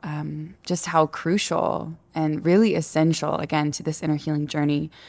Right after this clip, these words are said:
rest and play truly are. So we're gonna get into why that is the case, share a little bit of our own experiences with rest and play, and, uh, talk about how to really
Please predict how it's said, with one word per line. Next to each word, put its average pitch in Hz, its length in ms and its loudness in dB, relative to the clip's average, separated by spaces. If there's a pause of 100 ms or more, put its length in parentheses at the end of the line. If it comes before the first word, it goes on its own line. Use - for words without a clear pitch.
(140)
rest 147 340 -2
and 151 180 -4
play 147 480 -8
truly 143 600 -6
are. 139 500 -6 (340)
So - 140 0
we're 175 60 2
gonna 180 160 2
get 180 140 6
into 156 680 0
why 143 460 -6
that 180 180 -4
is 190 160 -8
the 196 120 -10
case, - 680 -10
share 165 160 -2
a 160 40 0
little 156 180 0
bit 160 200 -2
of 156 140 -4
our 147 200 0
own 151 240 2
experiences 175 840 -6
with 196 180 -8
rest 190 400 -8
and 202 200 -6
play, 220 480 -4 (480)
and, 170 520 0 (200)
uh, 160 440 -6
talk 196 300 -4
about 269 280 4
how 190 280 2
to 190 220 -4
really 175 520 0